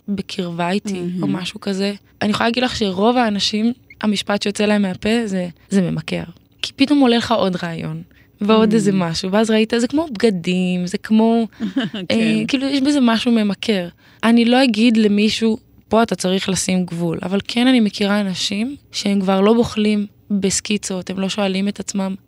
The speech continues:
Speaker 1: "האם אני מתעניין בזה?" מישהו מוכן לתת להם קעקוע מתנה? אוקיי.
Speaker 2: הזכרת קודם את הבחור הזה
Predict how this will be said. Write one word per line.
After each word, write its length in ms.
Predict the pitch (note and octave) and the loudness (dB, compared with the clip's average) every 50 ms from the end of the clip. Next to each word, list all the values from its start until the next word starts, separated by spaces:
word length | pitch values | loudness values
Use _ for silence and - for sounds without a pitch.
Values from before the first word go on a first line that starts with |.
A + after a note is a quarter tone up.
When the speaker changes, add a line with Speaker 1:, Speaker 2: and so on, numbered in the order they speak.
| _ _ - | _ _ -6
Speaker 1:
"האם 220 | - G3 G3+ G3+ | -4 -2 0 0
אני 160 | G3+ G#3 G3+ | 0 0 0
מתעניין 500 | G3 G3 F#3+ - G3+ G3 G3+ G3 G3+ G#3 | 0 -2 -2 -2 -2 -2 0 0 0 2
בזה?" 260 | G3+ G3+ F#3 G3 F#3+ | 0 0 0 0 -2
מישהו 260 | F#3+ G3+ A3+ G#3+ B3+ A#3 | 0 -2 0 2 2 2
מוכן 240 | A3 - A#3 A3 | 2 0 0 -2
לתת 220 | A3 A3 - A3+ A3+ | 0 0 0 0 0
להם 120 | A3 G#3+ | 0 -2
קעקוע 300 | - G#3+ G3+ - - A3+ | -2 -4 -6 -2 -2 -2
מתנה? 320 | A3 G#3 G#3 - A#3 C4 C4+ C4+ | -2 -2 -2 0 0 0 0 -2
אוקיי. 340 | G3+ F#3+ - - F#3 E3+ E3 - _ _ _ | -4 -6 -6 -10 -10 -10 -10 -12 _ _ _
Speaker 2:
הזכרת 460 | E3 C#3+ - - - - F3 F#3 G3+ - | -14 -12 -12 -12 -8 -4 -4 -4 -4 -4
קודם 220 | - A3 G#3+ G3+ | -4 -2 -2 -4
את 120 | F#3+ - | -4 -4
הבחור 500 | G3+ E3+ D#3+ E3 - - - F#3+ F#3+ G#3 | -6 -6 -6 -8 -8 -4 -4 -2 -2 0
הזה 180 | G#3+ G3 F#3 | -2 -2 -2